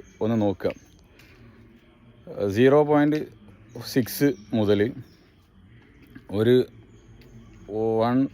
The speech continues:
പോയിന്റ് ത്രീ വരെ ആണ് ക്രിയാറ്റിൻ്റെ അളവ് എന്നുണ്ടെങ്കിൽ ബോർഡർ എത്തി എന്നാണ്. വൺ പോയിന്റ് ത്രീ ഒക്കെ ആയി കഴിഞ്ഞാൽ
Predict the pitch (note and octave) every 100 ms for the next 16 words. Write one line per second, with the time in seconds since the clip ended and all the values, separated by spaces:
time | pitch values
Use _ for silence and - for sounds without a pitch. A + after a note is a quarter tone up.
0 | G#2 F#2 A2+ A#2 A#2+ A#2 - A2 G2 -
1 | _ _ - - - - - - A2+ A#2
2 | B2 B2+ - - - - - G#2 A2+ B2
3 | A2 G#2+ A2 G#2+ A#2 A2+ G#2 G2 G#2+ A2+
4 | G2+ G2+ G2+ G#2 A2 D#3 - - - -
5 | _ _ _ _ _ F#2+ G#2 A2+ A#2+ A2+
6 | E2+ A#2 G#2 E2 D2+ - - - G2 G2+
7 | A2+ A#2 A2 A#2 A2+ A#2 A2 A2 A2